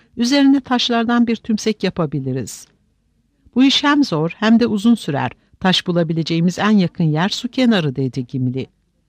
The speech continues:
"O halde onu kendi ve mağlup ettiği düşmanlarının silahlarıyla birlikte bir kayaya yerleştirelim," dedi Aragorn. "Ruros şelalelerine yollayıp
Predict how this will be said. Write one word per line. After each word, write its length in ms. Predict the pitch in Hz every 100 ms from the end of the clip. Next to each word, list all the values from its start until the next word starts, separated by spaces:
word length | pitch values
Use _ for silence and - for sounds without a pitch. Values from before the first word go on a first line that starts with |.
| _ _ -
"O 140 | 285
halde 240 | 320 277 269
onu 240 | 247 247
kendi 440 | 247 240 233 233
ve 100 | 220
mağlup 420 | 208 196 190 196 156
ettiği 360 | 139 - 151
düşmanlarının 640 | 147 - 156 156 156 156 220
silahlarıyla 760 | - 214 196 190 190 165 139
birlikte 460 | 143 131 123 208 214
bir 120 | 220
kayaya 420 | - 151 135 147
yerleştirelim," 800 | 160 131 131 123 - 131 127 135
dedi 200 | 131 127
Aragorn. 480 | 127 127 131 139 135 117 _ _ _ _ _ _ _ _ _ _ 254
"Ruros 260 | 294 294
şelalelerine 840 | - - 165 151 147 151 151 151 147
yollayıp 520 | 147 139 147 196